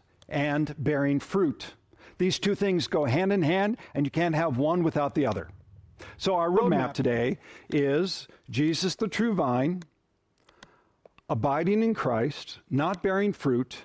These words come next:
Speaker 1: and bearing fruit. Those are the four things. So we are going to go ahead with Jesus, the true vine. So our scripture reading, John chapter one, verse, chapter fifteen, verse one.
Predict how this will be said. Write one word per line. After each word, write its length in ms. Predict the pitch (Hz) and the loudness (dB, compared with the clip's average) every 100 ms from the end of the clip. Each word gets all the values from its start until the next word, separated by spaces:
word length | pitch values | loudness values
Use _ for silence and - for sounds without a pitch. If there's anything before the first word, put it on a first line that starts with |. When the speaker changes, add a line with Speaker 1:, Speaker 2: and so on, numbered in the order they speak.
| _ _ _ _ _ - | _ _ _ _ _ -4
Speaker 1:
and 440 | 165 151 123 131 - - | -2 0 0 0 -4 -6
bearing 320 | 139 143 139 120 | -2 2 2 0
fruit. 360 | - 113 - | 0 -2 0
Those 200 | 147 143 | -2 0
are 60 | 151 | 0
the 80 | 143 | 0
four 280 | 165 156 | 0 -2
things. 580 | 143 156 113 101 - - _ _ - 160 | -2 -4 -4 -8 -12 -20 _ _ -4 -4
So 220 | - 160 156 | 0 0 4
we 180 | 165 | 2
are 140 | 175 156 | 2 2
going 260 | 165 185 | 2 2
to 340 | 160 151 131 - 147 | 2 2 2 -2 -4
go 220 | 147 202 | 0 2
ahead 500 | 196 139 135 165 160 - - - | 2 2 2 0 -4 -14 -12 -2
with 400 | 143 143 - - _ _ _ _ - 120 | 0 0 -4 -20 _ _ _ _ -16 -4
Jesus, 480 | 147 175 120 107 - | 0 0 0 -2 -2
the 140 | 131 | -4
true 240 | - 147 | 0 0
vine. 460 | 127 165 147 98 101 _ _ - _ - - _ _ _ _ - | 2 0 -2 -4 -8 _ _ -20 _ -20 -20 _ _ _ _ -10
So 260 | - 170 | -2 0
our 160 | 165 151 | 2 -2
scripture 460 | - 139 - 156 127 | -2 -4 0 0 2
reading, 520 | 147 151 123 87 80 _ - | 2 2 0 -2 -8 _ -14
John 480 | - 147 151 127 | -4 -2 0 0
chapter 380 | 110 139 143 160 | 0 -2 0 0
one, 320 | 135 139 135 | 2 2 0
verse, 340 | 117 139 - - - - _ | 0 0 -2 -6 -16 -20 _
chapter 280 | - 147 131 | -4 -2 -2
fifteen, 400 | - 139 - 139 | -2 -2 0 0
verse 240 | 123 117 143 | 0 -2 0
one. 380 | 147 104 95 | 0 -2 -6